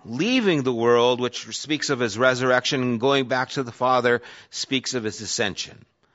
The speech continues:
So here we have kind of encapsulated, Jesus always was, he came into the world, he rose from the dead, and he's ascending back to the Father.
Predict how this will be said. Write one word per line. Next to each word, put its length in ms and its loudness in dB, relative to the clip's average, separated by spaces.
So 200 0
here 260 2
we 120 2
have 280 4
kind 220 -2
of 180 0
encapsulated, 1120 0
Jesus 480 0
always 540 6
was, 500 4
he 140 -4
came 420 -2
into 220 -2
the 100 0
world, 440 4
he 540 2
rose 340 4
from 200 -2
the 100 2
dead, 300 4
and 180 -4
he's 240 -4
ascending 540 -4
back 260 -2
to 140 -8
the 100 -8
Father. 540 -4